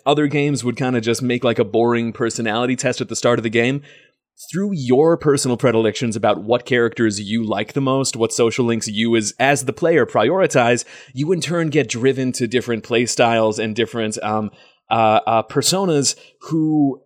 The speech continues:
match the characters that you as the player are starting to fall in love with. And then as you start to use them, you just want to increase that relationship even more because,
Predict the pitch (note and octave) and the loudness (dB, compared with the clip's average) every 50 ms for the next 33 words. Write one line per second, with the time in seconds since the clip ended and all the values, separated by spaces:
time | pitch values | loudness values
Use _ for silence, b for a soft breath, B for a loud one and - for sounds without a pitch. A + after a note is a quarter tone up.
0 | _ _ _ C3 B2+ B2+ C3 C#3 C#3+ D3 D3 - - - B2+ B2+ - - D3 C#3 | _ _ _ -8 -6 -2 0 0 0 0 0 0 -2 -2 -4 -4 -2 0 2 2
1 | B2 A#2+ C#3 B2+ G#2+ A#2 A2 G#2 G#2 A2+ A#2 C3+ C#3+ C#3 B2+ G#2 A#2 G#2 - E3+ | 2 2 0 0 2 0 0 -2 -4 -2 0 2 2 2 2 0 -2 -4 -2 0
2 | E3 E3+ D#3 C3+ A#2+ A#2 - C3 A#2 A2 A2 A2 G#2+ - A#2 A2 A2 A2+ A#2 D#3 | 2 2 4 2 2 2 2 2 2 2 0 -2 -2 0 0 0 0 0 0 0
3 | F#3 E3 D#3 C3 C#3+ B B B B B B - E3+ E3+ F3 F3 E3+ C#3+ D3+ D3 | 0 2 0 0 -2 B B B B B B -2 0 2 2 2 2 0 0 0
4 | D3+ D3+ - D#3 C3+ C3 - A#2+ B2+ E3+ F#3+ E3 D3 D3 C#3+ C#3+ D3+ F3+ D3 F3+ | -2 0 0 2 0 0 0 -4 -6 -6 -6 -4 -2 -2 -2 -2 -4 -4 -2 -4
5 | D#3 D#3 E3 D#3 D3+ D3+ C#3+ B2+ - - D#3 D3+ - - B2 A#2+ A#2+ A#2+ A#2+ A#2+ | -2 -2 -2 -2 0 0 -2 -2 -4 -4 -4 -4 -4 -4 -4 -2 -2 -2 -2 -4
6 | - - A2+ - A2+ G#2 - _ - D#3 D3+ C#3 B2+ A#2+ A2+ A2+ A2 A2+ A2+ A#2 | -4 -6 -6 -6 -6 -6 -8 _ -12 -10 -6 -4 -2 -2 -2 -2 -2 -4 -2 0
7 | C3 C#3 D3 C#3 A#2+ B2 G#2+ F#2 - B B B B B - B2 - D#3 C3 - | 2 4 4 4 4 2 0 -2 -6 B B B B B -4 0 2 2 2 0
8 | - | -2